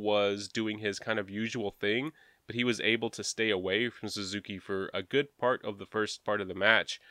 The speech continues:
and Suzuki was getting visibly frustrated that he couldn't grab on to Naito and do terrible things to him.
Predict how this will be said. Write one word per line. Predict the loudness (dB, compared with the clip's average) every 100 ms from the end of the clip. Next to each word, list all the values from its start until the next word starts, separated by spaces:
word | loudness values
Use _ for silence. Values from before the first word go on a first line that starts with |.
| -20 _ 2
and | 4 6 2 -2
Suzuki | -2 -2 -4 -2
was | 0 0 0
getting | -2 -2 -4 -2
visibly | -2 -2 -2 -4
frustrated | 0 0 0 -2 -2 -2 -4
that | -4
he | -4
couldn't | -4 -4 -2 -6 -12 -20 _ _ 0
grab | 4 4
on | 4 2 0
to | -2
Naito | 0 0 0 -2 -2
and | -4 -4
do | -8 -8
terrible | -4 -4 -4 -6
things | -4 -4 -4
to | -4 -2
him. | -2 -4